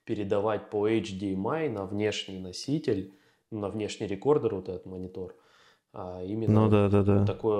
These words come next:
Speaker 1: ра-, раф этот формат. Ну, насколько я знаю, твой Panasonic-то, конечно, такого не может. Это какая-нибудь там Blackmagic, наверное,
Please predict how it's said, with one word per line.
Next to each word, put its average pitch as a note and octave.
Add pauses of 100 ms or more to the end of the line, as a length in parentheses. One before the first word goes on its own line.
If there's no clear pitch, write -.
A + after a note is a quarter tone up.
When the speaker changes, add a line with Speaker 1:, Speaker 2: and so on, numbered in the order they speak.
(440)
Speaker 1:
ра-, G2+
раф G2+
этот F#2+
формат. F#2+ (240)
Ну, F#2+
насколько F#2+
я G2
знаю, F#2+
твой F#2+
Panasonic-то, F#2+
конечно, -
такого G2
не G2+
может. D#3+
Это -
какая-нибудь F#2+
там F2+
Blackmagic, A#2
наверное, F#2